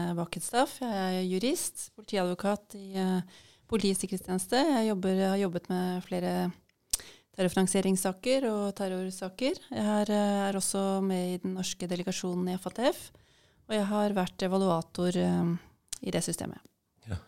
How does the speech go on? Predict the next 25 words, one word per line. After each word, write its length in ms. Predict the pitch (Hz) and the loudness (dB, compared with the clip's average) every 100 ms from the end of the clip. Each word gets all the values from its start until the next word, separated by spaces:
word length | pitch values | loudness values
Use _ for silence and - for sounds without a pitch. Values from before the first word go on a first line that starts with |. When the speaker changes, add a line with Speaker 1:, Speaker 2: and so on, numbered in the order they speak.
| _ _ - - _ | _ _ -20 -20 _
Speaker 2:
Takk 260 | - 135 - | 6 6 8
og 160 | 143 151 | 10 12
velkommen 500 | 143 143 - 113 120 | 12 10 8 8 10
begge 220 | 110 113 | 8 10
to. 160 | 131 165 | 10 8
Eh, 440 | - 127 135 135 | 8 8 8 6
og 280 | - 131 127 | 8 10 10
når 200 | 123 120 | 8 8
du 180 | 120 127 | 8 8
sier 300 | 117 123 107 | 6 6 6
stikkordet 540 | 107 98 - 95 101 | 6 0 6 8 8
F 80 | 85 | 6
A 60 | 92 | 4
T 120 | 107 | 6
F, 180 | 113 - | 4 2
så 260 | - 113 101 | 4 8 8
er 140 | 92 | 8
det 420 | 98 101 104 101 | 8 8 6 4
veldig 220 | 90 95 95 | 4 4 4
fristende 440 | 107 - 85 82 | 0 -2 -2 -2
for 280 | - 92 90 | 2 4 4
min 140 | 95 | 4
egen 280 | 95 82 82 | 4 2 2
del 280 | 87 92 95 | 4 4 4
å 840 | 95 92 90 90 90 90 92 95 | 4 4 4 4 4 4 2 0